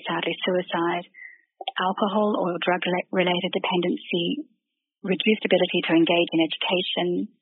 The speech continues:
or employment difficulties. So this really highlights for us the harm of institutional care, because children don't receive parental love in orphanages,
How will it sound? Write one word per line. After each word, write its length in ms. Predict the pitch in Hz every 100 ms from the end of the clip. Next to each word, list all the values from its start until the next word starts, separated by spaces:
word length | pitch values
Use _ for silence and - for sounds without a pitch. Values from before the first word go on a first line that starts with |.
| _
or 320 | 185 165 165 -
employment 420 | 175 - 156 151
difficulties. 640 | - - - 156 170 160 156 - - - - _ _ - - - - - - - - - - _
So 80 | -
this 180 | 220 240 -
really 260 | 233 220
highlights 540 | 220 185 165 165 - - - - -
for 160 | 160
us 100 | 156 -
the 80 | 170
harm 320 | 170 170 160
of 80 | 160
institutional 640 | 156 - - 170 160 165
care, 320 | 151 165 156 - - - - - _ _ _ _ _ -
because 240 | - - -
children 240 | 165 175
don't 160 | 190 240
receive 400 | 240 - 170 170
parental 320 | - 156 160
love 160 | 302 -
in 80 | 311
orphanages, 560 | 302 - 330 - 269